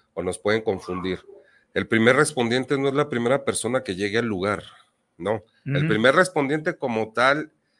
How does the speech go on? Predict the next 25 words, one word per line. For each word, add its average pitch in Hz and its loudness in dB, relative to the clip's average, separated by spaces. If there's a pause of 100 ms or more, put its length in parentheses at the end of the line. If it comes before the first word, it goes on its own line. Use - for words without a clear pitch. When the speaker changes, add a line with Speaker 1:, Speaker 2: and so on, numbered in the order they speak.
Speaker 1:
es 104 -2
toda 156 4
persona 143 0 (180)
o 110 -4
personal 113 -2
de 139 -4
institución 107 -6 (800)
pública, 139 0 (160)
¿sí? 156 -6 (1160)
Que 123 0
va 127 2
a 120 4
intervenir 120 -4
en 120 -2
algún 101 -4
asunto 113 -8
de 120 -4
manera 101 -2
inmediata, 113 0
o 92 -2
sea, 104 0
en 101 0
algún 107 -2
hecho 120 -2
delictivo, 113 -6